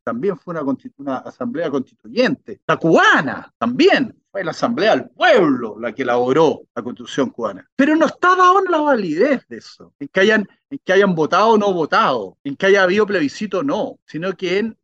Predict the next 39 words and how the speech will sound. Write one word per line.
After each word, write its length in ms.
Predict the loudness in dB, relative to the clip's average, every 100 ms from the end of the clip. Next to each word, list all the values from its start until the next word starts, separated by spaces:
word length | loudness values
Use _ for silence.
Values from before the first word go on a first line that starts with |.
| _
contenido, 960 | -6 -4 -6 -4 0 2 2 0 -6 -16 _ -6
democrático 760 | -4 -4 -2 -2 -2 -6 -8
de 80 | -6
la 60 | -4
Constitución. 580 | -6 -10 _ -16 -16 -18 _
¿Y 100 | -4
eso 180 | -2 -2
qué 100 | -4
significa? 640 | -4 -6 -4 -6 -6 -18 -12
Un 140 | -2 -2
Estado 360 | 0 0 2
de 100 | 2
Derecho, 400 | 0 -2 -10 -20 _
Estado 260 | -6 -2 -2
social 360 | -4 -2 0
y 40 | 2
democrático 480 | 2 0 -2 -2
de 120 | -2 -2
derecho, 400 | -4 -6 -20 -4
la 100 | -2
separación 520 | 0 2 0 2 2
de 80 | 2
los 120 | 0
poderes, 600 | -4 -4 0 0 -2 -8 _
en 120 | 0
la 60 | 0
autonomía 720 | 0 0 0 -2 -2 -4 -4
de, 440 | -6 -4 -6 -8 _
de 80 | -8
los 120 | -6
grupos 300 | -4 -4 -2
intermedios, 800 | -4 -6 -8 -4 -4 -4 -8 -14 _
en 80 | -2
el 80 | 0
respeto 400 | 0 0 0 2
a 40 |
los 100 | 0
derechos 320 | 0 -2 -6
fundamentales 880 | -10 -8 -8 -10 -8 -4 -4 -6 -16